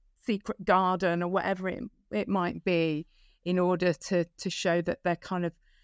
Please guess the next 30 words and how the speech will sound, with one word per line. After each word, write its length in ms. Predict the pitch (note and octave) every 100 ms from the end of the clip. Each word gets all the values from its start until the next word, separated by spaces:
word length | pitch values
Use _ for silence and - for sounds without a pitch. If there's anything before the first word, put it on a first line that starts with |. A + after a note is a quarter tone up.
| _
they 80 | F3
have 240 | D#3+ F3+
survived 720 | - F3+ F3+ F3+ G#3+ A#3 - -
death. 260 | A#3 B3 - _ _ _
So 200 | - F#3
both 320 | F3+ F3+ -
survived 440 | G#3 G3+ G3 G3+ -
their 160 | F3
parents' 480 | - F#3+ F#3 F#3 -
death 240 | F3 E3 - -
and 140 | F3+
become 300 | F3 - F#3
an 80 | E3+
autonomous 640 | F3 E3+ - F#3 D#3+ D#3 -
being, 540 | F3 E3 D#3+ D#3+ E3+ - _ _ F3
and 180 | F3+
then 180 | E3+ E3
survive 500 | - F3+ F#3 E3+ E3+ -
whatever 500 | F3+ E3 - F#3 E3+
threats 420 | E3+ - F3 E3 - - - -
they 180 | F3+ E3+
experience 640 | - - F3+ E3+ E3+ -
during 360 | - E3+ E3 E3
the 80 | D#3+
course 340 | - F3 -
of 80 | E3+
the 80 | E3
narrative 500 | D#3+ D#3 D#3 - D3+
as 180 | D#3 -
well. 380 | D#3+ D#3+ D3+